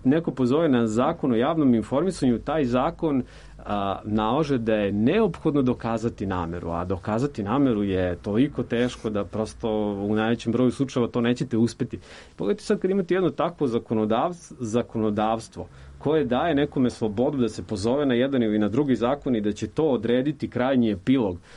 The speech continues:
koliko samo to stvara jednu lošu osnovu, jel, za sankcionisanje takvih slučajeva.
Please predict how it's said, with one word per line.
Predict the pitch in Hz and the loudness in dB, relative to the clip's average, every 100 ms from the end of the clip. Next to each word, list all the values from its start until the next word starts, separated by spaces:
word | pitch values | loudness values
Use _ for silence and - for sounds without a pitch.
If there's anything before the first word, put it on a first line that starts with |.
| - | -10
koliko | - 170 202 | -2 0 0
samo | - 214 185 | -2 0 0
to | - 214 175 | 0 0 0
stvara | - 135 156 147 | -2 -2 0 2
jednu | 123 123 139 131 104 | 4 4 4 2 2
lošu | 110 127 139 - 113 | 2 2 0 -2 0
osnovu, | 113 113 - 127 90 82 - - | 0 0 -2 -2 -2 -8 -16 -6
jel, | 110 113 | 0 0
za | 104 117 | 0 -2
sankcionisanje | - 117 107 - 123 175 - 123 107 | -2 -2 -2 0 0 0 0 0 0
takvih | 113 110 110 | -2 -4 -6
slučajeva. | - 101 - 92 95 | -6 -8 -6 -8 -8